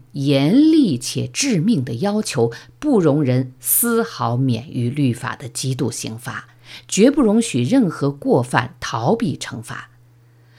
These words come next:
为了救我们脱离这可怕咒诅，基督替我们成了咒诅。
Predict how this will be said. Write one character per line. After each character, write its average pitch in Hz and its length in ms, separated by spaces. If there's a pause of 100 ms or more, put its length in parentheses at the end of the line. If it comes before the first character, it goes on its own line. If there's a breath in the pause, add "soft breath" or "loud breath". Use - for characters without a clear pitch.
(120 soft breath)
为 330 120
了 269 120
救 285 180
我 202 180
们 170 160
脱 240 240
离 214 160
这 185 140
可 - 240
怕 143 240
咒 131 240
诅， 120 260 (300 loud breath)
基 285 320
督 269 340 (160)
替 254 340
我 127 260
们 123 200
成 - 300
了 123 100
咒 123 240
诅。 - 220